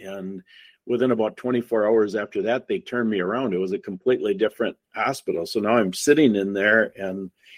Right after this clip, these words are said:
in this hospital, and I, I,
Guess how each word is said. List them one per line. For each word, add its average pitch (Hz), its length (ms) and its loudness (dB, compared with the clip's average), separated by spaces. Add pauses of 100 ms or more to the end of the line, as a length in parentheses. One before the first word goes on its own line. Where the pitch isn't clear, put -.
(140)
in 120 140 2
this 104 180 2
hospital, 107 600 2
and 98 100 -2
I, 101 300 -2 (220)
I, - 540 -14